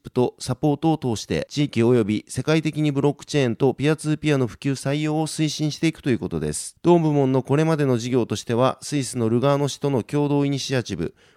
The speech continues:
プランB財団があります。この財団では、市の金融インフラを変革する基盤として、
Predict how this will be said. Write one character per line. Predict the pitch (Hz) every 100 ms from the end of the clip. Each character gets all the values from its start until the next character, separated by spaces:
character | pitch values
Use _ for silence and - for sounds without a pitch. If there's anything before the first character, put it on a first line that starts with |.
| -
プ | 131
ラ | 147
ン | 147
B | 143 139
財 | 127 143 113
団 | 101
が | 107 147
あ |
り | 98
ま | 80 80
す。 | - - _
こ | -
の | 160
財 | 156 156
団 | 147 147
で | 143
は、 | 135 143 -
市 | 175
の | 160 151
金 | - 143 151
融 | 156 151 -
イ | 147
ン |
フ | 120 123
ラ | 120
を | 135
変 | 113 135
革 | 123 123
す | -
る | 127
基 | 127
盤 | 127 123
と | 135
し | 120
て、 | - 151 -